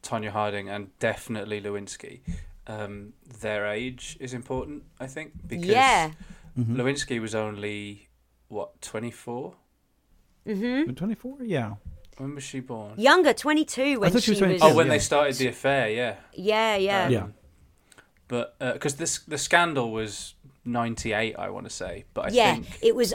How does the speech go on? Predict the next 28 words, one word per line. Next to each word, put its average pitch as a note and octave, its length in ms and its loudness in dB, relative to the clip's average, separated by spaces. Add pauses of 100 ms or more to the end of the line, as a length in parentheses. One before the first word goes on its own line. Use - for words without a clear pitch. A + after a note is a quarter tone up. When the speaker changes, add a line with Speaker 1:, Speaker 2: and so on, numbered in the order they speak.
Speaker 2:
over A3 440 6
by E3 200 -2
the E3 100 -4
time D3 720 -6
the E3+ 100 -6
relationship E3 520 -6
was, C#3+ 120 -12 (360)
was D3 160 -8
over C#3 340 -6
by C3 140 -12
the A#2+ 100 -12
time C3 400 -12
that - 220 -16 (420)
it, - 260 -12 (180)
it - 140 -12
got D3 180 -10
out A#2 220 -12
there. E2 220 -16 (100)
Speaker 1:
Yeah. C3+ 120 -8
Speaker 2:
Yeah. - 140 -12 (200)
Speaker 3:
Yeah. A2 260 0 (440)
It's, D3+ 240 -2
uh, F3 180 2
it's D#3+ 160 0
odd F3 240 2
'cause D3+ 140 -2
I D3+ 180 -2
remember, D#3 380 0